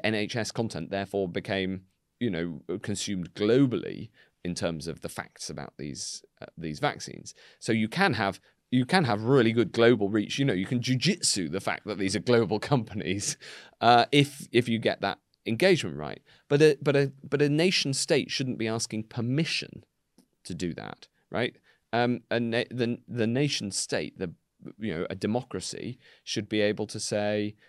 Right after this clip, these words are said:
"This is how we want this to be structured and organized." Um,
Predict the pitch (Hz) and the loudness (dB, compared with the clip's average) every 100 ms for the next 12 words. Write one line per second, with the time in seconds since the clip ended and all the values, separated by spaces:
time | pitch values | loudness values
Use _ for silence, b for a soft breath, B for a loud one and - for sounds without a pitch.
0 | b b 120 - 117 - 120 120 117 156 | b b -4 -4 -6 -4 -2 -4 0 0
1 | 175 - - 90 - - - 80 78 - | -2 -8 -12 -10 -10 -12 -12 -10 -12 -16
2 | _ - - - - 85 - 73 - - | _ -12 -12 -12 -14 -14 -12 -12 -12 -14
3 | - - - - _ b b b - 107 | -14 -12 -12 -14 _ b b b -4 0
4 | 107 104 | 0 0